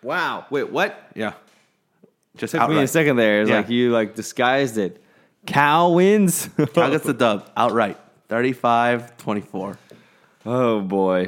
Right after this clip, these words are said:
Speaker 1: Too many gummy bears for Rob this morning.
Speaker 2: <laughs>
Speaker 1: My goodness.
Speaker 2: Uh, I'm high on the sweet, sweet, sweet taste of victory. Um, all right. <laughs> Let's move on from that, Andy. Let's, uh, let's move on to game day specials.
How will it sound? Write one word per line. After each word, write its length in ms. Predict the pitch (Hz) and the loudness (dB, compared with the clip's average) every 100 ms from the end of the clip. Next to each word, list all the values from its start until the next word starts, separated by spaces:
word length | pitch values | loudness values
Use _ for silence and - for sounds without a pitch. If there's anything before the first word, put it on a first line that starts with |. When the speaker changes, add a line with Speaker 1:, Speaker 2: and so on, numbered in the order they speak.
| 92 | -6
Speaker 1:
Too 100 | - | -8
many 120 | 104 98 | -6 -4
gummy 240 | 95 90 | -4 -4
bears 240 | 85 82 | -4 -6
for 120 | - 82 | -6 -8
Rob 220 | 78 78 | -6 -8
this 100 | 76 | -10
morning. 400 | 78 76 78 262 - | -8 -8 -10 -14 -12
Speaker 2:
<laughs> 920 | - - _ 403 - _ - _ _ | -12 -12 _ -20 -20 _ -20 _ _
Speaker 1:
My 420 | 85 85 87 78 | -12 -8 -6 -6
goodness. 600 | 76 85 76 64 64 - | -8 -8 -8 -8 -10 -10
Speaker 2:
Uh, 760 | 247 262 269 262 254 240 240 226 | -12 -10 -8 -8 -8 -8 -8 -10
I'm 200 | - 131 | -6 -6
high 300 | 117 123 131 | -4 -2 0
on 180 | 127 123 | -2 -2
the 180 | 113 107 | -4 -4
sweet, 440 | - - 135 131 - | -8 -8 -6 -6 -8
sweet, 400 | 135 127 - - | -4 -4 -6 -12
sweet 560 | - - 143 165 - | -14 -6 -4 -4 -8
taste 300 | - 135 - | -8 -8 -6
of 100 | 110 | -8
victory. 460 | 101 104 104 90 101 - - - _ _ _ _ - | -6 -8 -10 -12 -16 -20 -20 -20 _ _ _ _ -10
Um, 280 | 104 98 92 | -6 -6 -2
all 60 | 127 | 0
right. 160 | 113 - - - | 0 -4 -16 -20
<laughs> 220 | - - | -20 -8
Let's 180 | 127 123 | -4 -2
move 140 | 156 | 0
on 120 | 160 147 | 0 0
from 120 | 139 | -2
that, 380 | 120 95 - _ | -2 -4 -12 _
Andy. 320 | 110 107 110 | -6 -4 -2
Let's, 300 | 107 120 - | -2 -2 -2
uh, 320 | 135 123 117 113 | 0 2 2 0
let's 360 | 123 - - | -4 -8 -10
move 200 | 135 123 | -6 -2
on 140 | 123 120 | -2 -2
to 100 | 101 | -6
game 400 | - 117 131 127 | -6 -4 -2 -2
day 160 | 123 | -2
specials. 880 | 113 - - 120 - 107 90 - - | -4 -6 -2 -2 -2 -8 -8 -16 -20